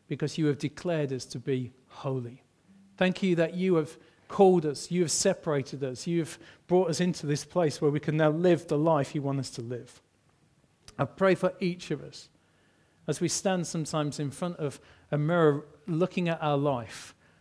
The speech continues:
and we look at the regrets and we look at the shame and we look at the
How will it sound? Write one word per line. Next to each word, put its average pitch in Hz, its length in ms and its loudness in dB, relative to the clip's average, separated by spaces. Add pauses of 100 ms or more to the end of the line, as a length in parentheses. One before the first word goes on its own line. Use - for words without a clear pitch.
(240)
and 151 160 -2
we 151 240 0
look 175 360 -2
at 170 100 -2
the 170 80 -4
regrets 160 680 -4
and 139 180 -2
we 139 180 -2 (520)
look 185 200 0
at 180 120 2
the 180 80 -4
shame 156 520 0
and 135 140 0
we 139 100 2
look 170 300 -2
at 156 220 -4
the 143 300 0